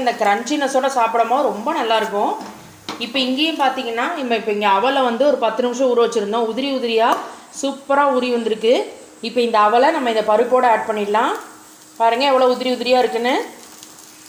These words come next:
அவல்ல வந்து லேசா தண்ணியை மட்டும் நம்ம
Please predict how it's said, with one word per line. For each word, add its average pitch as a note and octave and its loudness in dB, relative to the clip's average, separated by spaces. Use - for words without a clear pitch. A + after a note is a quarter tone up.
அவல்ல C4 0
வந்து C4 -4
லேசா C4 0
தண்ணியை C#4 -2
மட்டும் D#4 -4
நம்ம A#3+ -2